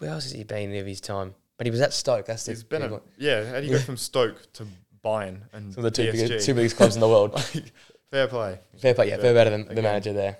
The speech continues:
Speaker 2: not, not Bayern Munich quality. <laughs>
Speaker 1: Absolutely.
Speaker 2: So.
Speaker 1: Yeah, Bayern need to go and, you're right, invest in the future, I think.
Speaker 2: Yeah.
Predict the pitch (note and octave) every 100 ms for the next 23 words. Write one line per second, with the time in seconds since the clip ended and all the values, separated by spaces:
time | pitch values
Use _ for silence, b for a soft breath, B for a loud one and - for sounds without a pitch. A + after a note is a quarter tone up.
0 | _ A2+ - _ _ G#2+ - G#2+ G#2 G2+
1 | G2 F#2 G#2 G2 G2 G#2+ F#2 F2+ F#2+ -
2 | _ A#2 _ _ - - - A2 G#2+ -
3 | - G#2 - B B B B B B B
4 | _ - A#2+ A2 B2+ C3+ B2+ B2 A#2 A2+
5 | A2 A2 _ _ A#2 G#2+ G2+ - _ _
6 | A#2 A2+ A2 A2 - G#2 - G2 G2+ -
7 | _ _ G#2+